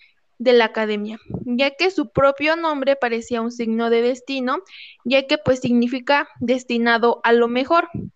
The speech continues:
Por lo consiguiente, él recibió una formación superior, ya que se familiarizó con la filosofía platónica y terminó impartiendo, pues, él mismo clases de retórica como profesor. Eh, bueno, ante lo ya mencionado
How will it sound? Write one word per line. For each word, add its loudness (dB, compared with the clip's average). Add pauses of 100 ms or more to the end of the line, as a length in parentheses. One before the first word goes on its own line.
(400)
Por 4
lo 2
consiguiente, -2 (340)
él 4
recibió 2
una 2 (200)
formación -2
superior, -2 (360)
ya 2
que 2
se 0
familiarizó 0
con 0
la 0
filosofía -2
platónica 2 (200)
y -6
terminó 2
impartiendo, 0 (380)
pues, 2
él 2
mismo -2
clases 4
de 4
retórica 2
como 0
profesor. 0 (500)
Eh, 2
bueno, 4
ante 2
lo 4
ya 0
mencionado 0